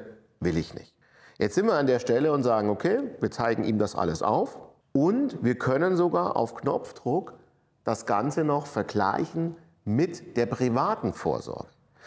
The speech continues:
Das heißt, wir tun so, als würde der Mitarbeiter den Aufwand, den er netto gespart hat, in die B A V, in eine private Rentenversicherung sparen und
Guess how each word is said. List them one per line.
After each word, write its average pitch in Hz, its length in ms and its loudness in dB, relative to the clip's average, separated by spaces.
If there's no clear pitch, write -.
Das 110 140 -2
heißt, 170 360 0
wir - 440 -2
tun 240 320 0
so, 151 440 2
als 107 320 0
würde 160 200 2
der 117 140 4
Mitarbeiter 139 580 0
den 247 260 0
Aufwand, 131 460 0
den 98 140 2
er 92 80 2
netto 147 420 2
gespart 165 580 -2
hat, 165 120 -2
in 104 100 -2
die 98 120 0
B 85 180 2
A 85 80 0
V, - 320 0
in - 100 2
eine 110 160 0
private 107 640 0
Rentenversicherung 143 720 -2
sparen 156 420 -2
und 143 240 0